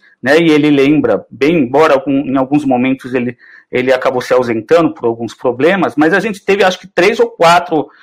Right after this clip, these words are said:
é, encontros pra de-, a cada quinze dias. Foi muito intenso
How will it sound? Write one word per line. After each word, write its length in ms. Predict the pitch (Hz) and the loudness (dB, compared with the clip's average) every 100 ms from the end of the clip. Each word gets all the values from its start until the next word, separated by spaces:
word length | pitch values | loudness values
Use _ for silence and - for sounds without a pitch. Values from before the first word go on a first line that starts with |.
| _ | _
é, 240 | - 120 139 | -6 -4 -2
encontros 800 | 143 - 165 208 180 - 107 - - _ | -4 0 0 2 -2 -4 -10 -10 -20 _
pra 160 | - 160 | -2 0
de-, 200 | 185 185 | 0 -2
a 220 | 175 - | -2 -4
cada 200 | 131 190 | -2 0
quinze 320 | 208 240 233 254 | -2 -2 -2 -2
dias. 400 | 151 175 180 - | -4 -2 -2 0
Foi 140 | 160 | -2
muito 240 | 165 196 | 0 0
intenso 880 | 240 233 - 170 202 175 - 123 110 | -2 -2 0 0 0 -4 -6 -8 -10